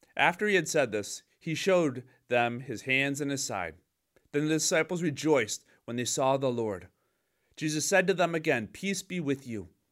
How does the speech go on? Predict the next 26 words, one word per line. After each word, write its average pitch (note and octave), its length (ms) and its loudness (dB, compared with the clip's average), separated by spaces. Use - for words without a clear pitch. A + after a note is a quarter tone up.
As C3 140 -2
the C3+ 60 -6
Father F3 400 4
has E3 140 2
sent E3+ 280 -2
me, G#2+ 260 -6
so C3+ 300 0
I C3 240 4
send B2+ 360 -4
you." G#2+ 280 -10
When G3 140 0
he B3 80 2
said D#3+ 320 2
this, G2+ 320 -4
he D#3+ 120 -8
breathed D3 420 -2
on G#2+ 160 -2
them F2 240 -14
and B2+ 120 -8
said C3+ 200 -4
to B2 60 -6
them, A2+ 160 -4
"Receive D#3+ 440 -6
the C3 100 0
Holy C#3 280 0
Spirit. G#2+ 480 -8